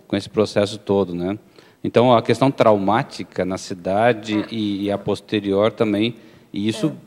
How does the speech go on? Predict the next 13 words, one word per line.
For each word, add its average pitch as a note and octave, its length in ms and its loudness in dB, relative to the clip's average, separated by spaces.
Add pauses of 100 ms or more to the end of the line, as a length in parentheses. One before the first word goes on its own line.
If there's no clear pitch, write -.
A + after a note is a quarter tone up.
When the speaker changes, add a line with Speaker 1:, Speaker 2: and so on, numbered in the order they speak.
(100)
Speaker 1:
fica D3 280 -2
gravado G2+ 580 4
também G2+ 200 0
no G#2+ 80 0
psicossoma, G#2 680 0
né, F#2+ 120 -2
do, F#2 140 -6
do, F#2 200 -10 (400)
da - 160 -2
população, A2 640 2
do B2 60 0
processo G#2+ 340 0
todo. C3+ 260 2